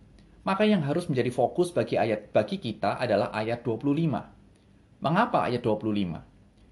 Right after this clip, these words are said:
Karena kemudian Tuhan bertanya kepada murid-muridnya pada saat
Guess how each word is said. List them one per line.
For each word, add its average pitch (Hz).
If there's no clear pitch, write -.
Karena 214
kemudian 165
Tuhan 170
bertanya 165
kepada 123
murid-muridnya 135
pada 113
saat 117